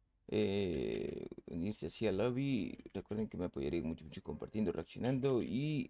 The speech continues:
activando también la. Ahí veo que algunos no tienen activado la insignia de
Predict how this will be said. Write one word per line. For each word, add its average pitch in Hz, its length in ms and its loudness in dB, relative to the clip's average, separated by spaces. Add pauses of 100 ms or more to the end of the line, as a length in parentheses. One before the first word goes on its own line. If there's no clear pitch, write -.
activando 110 520 -2
también 113 340 2
la. 87 120 2 (920)
Ahí 110 80 4
veo 117 160 4
que 117 140 2
algunos 113 440 2 (340)
no 98 220 0
tienen 113 220 2
activado 101 420 2
la 76 360 0
insignia 107 420 2
de 62 240 -2